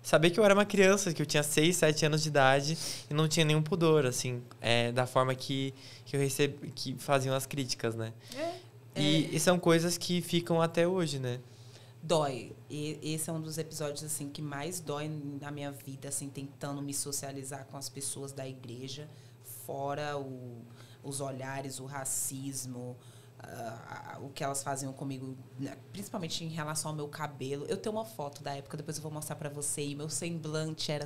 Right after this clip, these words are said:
Speaker 2: triste. Era um semblante triste, era um semblante, e a gente tava numa das maiores festividades da igreja. A foto que eu tirei, eu tava com um semblante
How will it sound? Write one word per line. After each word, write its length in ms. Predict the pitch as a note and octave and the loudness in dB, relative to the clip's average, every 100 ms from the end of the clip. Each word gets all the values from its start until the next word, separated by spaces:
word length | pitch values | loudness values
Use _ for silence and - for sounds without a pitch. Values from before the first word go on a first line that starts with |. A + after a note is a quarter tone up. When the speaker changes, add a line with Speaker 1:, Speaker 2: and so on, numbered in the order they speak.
| - - | -8 -10
Speaker 2:
triste. 540 | C3 - - - - - - - - - | -6 -2 -2 -4 -8 -20 -20 -18 -10 -2
Era 120 | F3 | 0
um 20 | |
semblante 540 | F3+ F3+ E3 E3 D#3 - - | 0 -2 0 0 0 -4 -4
triste, 380 | E3+ D3 - D3+ | -2 2 2 0
era 100 | D3+ | -2
um 80 | D3+ | -8
semblante, 800 | - D#3+ D3+ D3+ D3+ D#3+ - - | -8 -6 -6 -6 -6 -10 -10 -2
e 40 | |
a 40 | G#3 | 0
gente 160 | E3+ | 0
tava 180 | F#3 E3+ | -2 -4
numa 180 | F3+ F3+ | -6 -6
das 160 | E3+ | -6
maiores 300 | E3 C#3+ D3 | -6 -6 -6
festividades 580 | - A3+ A#3+ B3 A3+ A3 | -6 -6 -6 -6 -6 -6
da 140 | G3+ A3+ | -4 -4
igreja. 380 | A3+ G#3+ - - | -4 -6 -6 -10
A 80 | E3 | -12
foto 300 | - F#3+ F#3 | -6 -8 -6
que 60 | |
eu 40 | G3 | -6
tirei, 240 | E3+ E3 | -4 -4
eu 40 | E3 | -4
tava 200 | E3 E3 | -6 -4
com 80 | |
um 40 | F3 | -6
semblante 440 | F3+ F3 E3+ - | -6 -6 -8 -8